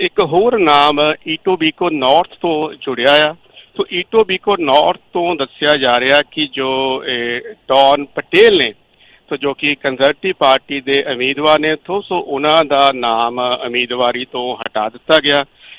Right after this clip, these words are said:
ਸੋ ਜੋ ਕੰਜ਼ਰਵੇਟਿਵ ਪਾਰਟੀ ਨੇ ਉਹਨਾਂ ਦੇ ਬਾਰੇ ਦੱਸਿਆ ਵੀ ਕਾਰਨ ਕੀ ਹੈ, ਸੋ ਇਹਨਾਂ ਵੱਲੋਂ ਇੱਕ, ਇਹ, ਜੋ ਇੱਕ ਕੁਮੈਂਟ ਸੀਗਾ ਸੋਸ਼ਲ ਮੀਡੀਆ ਤੋਂ, ਕੁਮੈਂਟ ਨੂੰ ਲਾਈਕ ਕੀਤਾ ਗਿਆ ਸੀ। ਦੇਖੋ,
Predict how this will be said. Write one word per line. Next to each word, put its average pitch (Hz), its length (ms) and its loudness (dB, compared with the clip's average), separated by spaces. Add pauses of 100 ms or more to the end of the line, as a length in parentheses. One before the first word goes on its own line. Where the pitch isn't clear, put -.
(120)
ਸੋ 220 180 0
ਜੋ 180 220 0 (540)
ਕੰਜ਼ਰਵੇਟਿਵ 175 680 -2
ਪਾਰਟੀ 175 480 2
ਨੇ 156 640 -2
ਉਹਨਾਂ 156 300 0
ਦੇ 156 160 -2
ਬਾਰੇ 127 400 0
ਦੱਸਿਆ 151 420 2
ਵੀ 135 120 -2
ਕਾਰਨ 151 460 2
ਕੀ 131 240 -8
ਹੈ, 107 120 -6 (680)
ਸੋ 269 180 -4 (240)
ਇਹਨਾਂ 277 300 2
ਵੱਲੋਂ 240 300 2
ਇੱਕ, 214 260 2 (640)
ਇਹ, 165 540 0 (420)
ਜੋ 170 180 0
ਇੱਕ 175 220 -2 (120)
ਕੁਮੈਂਟ 190 480 2
ਸੀਗਾ 127 460 0
ਸੋਸ਼ਲ 151 380 -4
ਮੀਡੀਆ 139 380 -2
ਤੋਂ, 151 180 -4
ਕੁਮੈਂਟ 196 360 0
ਨੂੰ 220 180 0
ਲਾਈਕ 185 280 2
ਕੀਤਾ 143 360 -4
ਗਿਆ 110 180 -8
ਸੀ। - 180 -16
ਦੇਖੋ, 196 300 -4